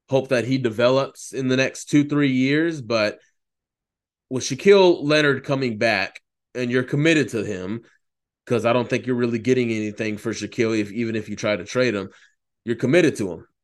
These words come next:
Are you gonna hand both E J and Bobby a contract when you already gave Zaire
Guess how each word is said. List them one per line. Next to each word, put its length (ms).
Are 120
you 160
gonna 260
hand 500
both 480
E 220
J 580
and 400
Bobby 360
a 60
contract 840
when 220
you 160
already 480
gave 280
Zaire 720